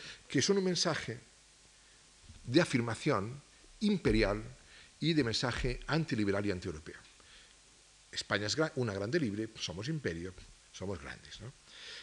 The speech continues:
Interesante, ese ciclo de, de grandezas pasadas empieza mirando a Portugal, al vecino fiel, a Sa-, al Portugal de Salazar, ¿eh?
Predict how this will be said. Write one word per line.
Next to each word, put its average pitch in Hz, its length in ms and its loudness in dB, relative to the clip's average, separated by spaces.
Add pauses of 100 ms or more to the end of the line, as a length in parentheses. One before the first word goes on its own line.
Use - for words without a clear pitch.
(160)
Interesante, 190 640 4
ese 160 180 2
ciclo 165 340 2
de, 107 640 0
de 90 220 -4
grandezas 127 480 -2
pasadas 127 540 -4 (600)
empieza 151 380 2
mirando 139 280 2
a 117 40 -6
Portugal, 101 460 -2
al 98 100 0
vecino 117 300 0
fiel, 73 280 -10 (220)
a 90 80 -4
Sa-, 104 120 -4
al 85 140 -10
Portugal 98 260 -2
de 113 60 -2
Salazar, 92 400 -6 (880)
¿eh? 147 140 -8